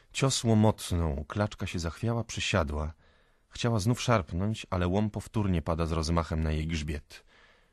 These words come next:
Szkapina wali się na ziemię, jakby jej kto podciął wszystkie cztery nogi naraz. Ciężko wzdycha i umiera. Biedny chłopczyk jest jak nieprzytomny. Z krzykiem przedziera się przez ciżbę do bułanki.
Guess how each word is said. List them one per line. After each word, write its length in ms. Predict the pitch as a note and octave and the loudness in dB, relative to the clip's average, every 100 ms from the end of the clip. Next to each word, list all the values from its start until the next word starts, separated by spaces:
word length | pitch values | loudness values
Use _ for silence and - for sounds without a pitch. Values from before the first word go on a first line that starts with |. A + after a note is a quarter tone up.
| _ | _
Szkapina 560 | - - G2+ A#2 A2+ F#2+ | -10 -6 -4 0 2 4
wali 300 | F#2 G2 D#2 | 4 4 2
się 120 | - | 0
na 140 | D#2 | 0
ziemię, 500 | D2 E2+ E2 E2+ F2 | 2 2 2 2 0
jakby 280 | E2 D#2+ D#2+ | -2 -2 0
jej 160 | D#2+ D#2+ | 0 0
kto 160 | - | -4
podciął 480 | D#2 F2 - - E2+ | -6 -6 -6 -6 -6
wszystkie 380 | - F#2+ - F2+ | -6 -8 -6 -8
cztery 320 | - - E2 | -6 -2 0
nogi 240 | D#2+ D#2 D#2 | 0 0 0
naraz. 600 | D#2+ D#2 D2+ - - - _ - | 2 0 -2 -8 -14 -16 _ -8
Ciężko 400 | G2+ F2+ - D#2+ | -2 -2 -4 -8
wzdycha 560 | D#2 D#2+ G2 - D#2+ - _ _ _ _ D#2+ | -4 -2 -2 -2 -8 -8 _ _ _ _ -4
i 80 | |
umiera. 500 | F2 D#2 D2 C2+ C#2+ D#2 _ _ _ _ _ _ _ - - - - - | 0 2 0 -2 -6 -10 _ _ _ _ _ _ _ -20 -20 -20 -10 -2
Biedny 240 | C3+ C#3 | 2 2
chłopczyk 540 | - C#3+ - C#3+ - | 0 -4 -4 -10 -8
jest 240 | B2+ - - | -6 -6 -8
jak 140 | A2 | -4
nieprzytomny. 760 | A#2 - G2+ A2+ F2+ D2 C#2+ C#2 - _ _ _ _ _ | -4 -2 0 2 2 2 -2 -6 -10 _ _ _ _ _
Z 160 | - | -12
krzykiem 460 | - - B2 - E2+ | -4 -2 -2 -2 -4
przedziera 380 | - E2+ F2+ E2+ | -2 0 0 0
się 140 | - | -4
przez 240 | - E2+ - | -6 -6 -4
ciżbę 320 | - E2 D#2+ | -6 -2 -2
do 100 | D#2+ | 0
bułanki. 680 | D#2+ E2+ D#2 D2 - - | 2 2 2 -2 -10 -12